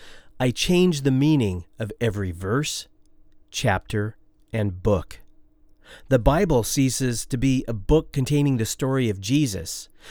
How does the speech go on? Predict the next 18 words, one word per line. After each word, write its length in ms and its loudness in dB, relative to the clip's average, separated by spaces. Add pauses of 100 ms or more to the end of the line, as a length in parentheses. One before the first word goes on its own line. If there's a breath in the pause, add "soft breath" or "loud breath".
(140)
the 100 2
history 440 2
behind 400 0
why 300 2
we 180 2
need 360 2
him, 340 -4 (360 loud breath)
and 180 4
the 80 6
good 340 4
news 500 6
of 100 0
what 160 4
he 140 0
did 420 2
and 160 0
made 220 2
possible. 600 -2